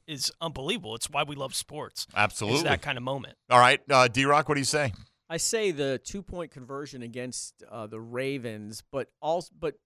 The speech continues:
Speaker 3: also because of everything that led up to that, because that was the moment when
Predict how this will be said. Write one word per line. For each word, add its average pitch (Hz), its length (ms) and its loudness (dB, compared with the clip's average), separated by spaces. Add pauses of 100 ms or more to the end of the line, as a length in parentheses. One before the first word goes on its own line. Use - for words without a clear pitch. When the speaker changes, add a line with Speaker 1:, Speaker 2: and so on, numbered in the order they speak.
(240)
Speaker 3:
also 185 300 -2
because 147 320 -4
of 139 80 -4
everything 147 340 -4
that 123 180 -6
led 131 220 -4
up 117 200 -8
to 107 100 -14
that, 90 260 -12
because 139 240 -10
that 208 220 2
was 170 120 -2
the 151 80 -8
moment 143 440 -4
when 123 400 -8